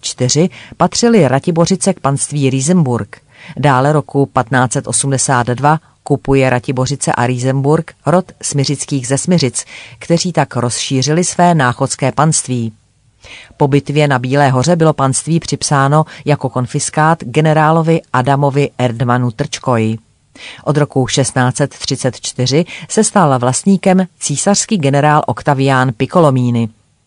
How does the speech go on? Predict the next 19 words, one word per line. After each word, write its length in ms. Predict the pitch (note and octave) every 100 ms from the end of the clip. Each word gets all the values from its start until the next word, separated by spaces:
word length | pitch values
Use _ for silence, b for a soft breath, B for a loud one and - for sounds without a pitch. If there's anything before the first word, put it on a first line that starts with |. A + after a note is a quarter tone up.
| _ B B B B B
V 20 | G#3+
letech 260 | A#3+ B3+
sedmnáct 420 | - G3 G3 G3 -
set 140 | F#3
dva 220 | C#3 D3+
až 200 | - D3+
sedm 440 | - - E3+ C#3+ B2+
byl 160 | C3
v 60 | A#2+
Ratibořicích 720 | A#2+ D3 C#3 C#3 C#3+ E3+ E3
vystavěn 640 | C3 C3 E3 D#3 E3 E3+ D3
jednopatrový 760 | A#2+ C#3 F#3+ F3+ E3 F3 F3+
barokní 400 | D3+ C#3 C#3+ D3
zámeček 640 | C3 C3 C3+ C#3+ - D#3+ -
v 100 | -
italském 540 | A#2+ C#3 C#3 C3 C#3+ C3+
stylu 280 | - C#3+ B2
s 100 | -
kaplí, 480 | C3 - E3+ F3